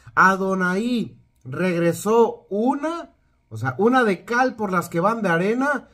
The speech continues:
Vamos a detallarlo muy bien y otras notitas más.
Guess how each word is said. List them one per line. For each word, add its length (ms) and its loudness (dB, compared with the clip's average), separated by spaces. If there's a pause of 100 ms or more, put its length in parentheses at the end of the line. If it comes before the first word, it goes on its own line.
(340)
Vamos 560 2
a 100 -2
detallarlo 560 -4
muy 160 -2
bien 220 -4
y 100 -10
otras 320 -8
notitas 460 -8
más. 260 -20